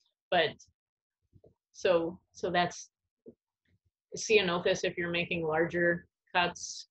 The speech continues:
would, would be in the summertime. Um, and I just have a few species on here, and there, there are,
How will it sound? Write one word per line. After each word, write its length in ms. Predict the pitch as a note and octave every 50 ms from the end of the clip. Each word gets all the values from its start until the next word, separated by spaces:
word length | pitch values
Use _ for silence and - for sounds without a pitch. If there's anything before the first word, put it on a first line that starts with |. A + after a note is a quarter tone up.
| _
would, 220 | E3 F3 E3+ D#3+ D#3 - - _ -
would 200 | E3+ E3+ E3+ D#3+ D#3
be 120 | E3 E3
in 100 | D#3+ D#3+
the 100 | D#3+ D#3+
summertime. 760 | D3+ - E3 D#3+ E3 E3 D#3+ - - D#3+ D#3+ D#3 E3 E3+ E3+ - _ _ _ _ _ _ _ _ _ _ _ _ _ _ _ _ _ -
Um, 440 | E3+ E3+ E3 D#3+ D#3 D3+ C#3+ - F3+ - _ _ _ _
and 80 | G#3 G#3+
I 80 | A3
just 180 | A3+ C4+ C4 B3+
have 100 | C4 A#3
a 120 | G3+ F#3 -
few 160 | - G#3+ G#3 G#3
species 520 | - - - G#3+ G#3+ F#3+ A3 A3 G#3 G3
on 240 | G3+ G3 G3 G3 G3
here, 340 | G3+ G3+ G3+ G3+ G3+ G#3 G3+ - _ _ _ _ _ _ -
and 120 | G#3 G#3
there, 340 | G3+ G3 F#3+ F#3+ F3 - - -
there 200 | G3+ G#3+ G#3 G#3
are, 560 | - - G3+ A3+ A#3 A#3+ B3 B3 B3 B3 B3